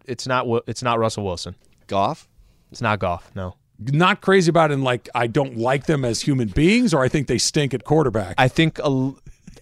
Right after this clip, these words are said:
Speaker 1: I think more you think they stink at quarterback.
Speaker 3: Jimmy G.
Speaker 1: No.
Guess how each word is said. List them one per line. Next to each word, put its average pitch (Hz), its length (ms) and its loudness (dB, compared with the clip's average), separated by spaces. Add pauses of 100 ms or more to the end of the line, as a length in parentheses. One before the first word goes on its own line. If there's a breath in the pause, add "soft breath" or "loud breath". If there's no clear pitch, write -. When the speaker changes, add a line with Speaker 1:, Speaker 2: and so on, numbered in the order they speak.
Speaker 1:
I 143 120 6
think 190 240 0
more 151 500 6
you 127 220 2
think 120 360 -4
they 110 180 2
stink - 580 -4
at 98 300 -2
quarterback. 92 580 -2
Speaker 3:
Jimmy 165 260 4
G. 123 320 -2 (560)
Speaker 1:
No. 104 400 0